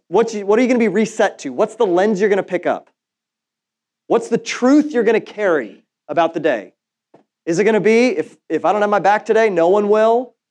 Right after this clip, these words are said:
Is it gonna be, if I don't succeed in this task or project, I will be a failure? Is it, I better impress and do whatever I need to on this first date? Or is it resetting to the reality of Jesus every morning?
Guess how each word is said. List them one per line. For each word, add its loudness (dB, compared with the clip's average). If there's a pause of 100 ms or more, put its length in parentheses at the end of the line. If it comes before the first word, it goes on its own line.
(200)
Is 0
it 2
gonna 2
be, 2
if 0
I 4
don't 0
succeed 0
in 0
this 0
task -2
or -2
project, 0 (520)
I 2
will 2
be 2
a 0
failure? 2 (320)
Is 2
it, 2
I 2
better 2
impress -2
and -6
do 0
whatever 2
I 2
need -2
to 0
on 2
this -6
first -2
date? -2 (2500)
Or 2
is 0
it 0
resetting 0
to -10
the -2
reality 0
of -2
Jesus -8
every -20
morning? -20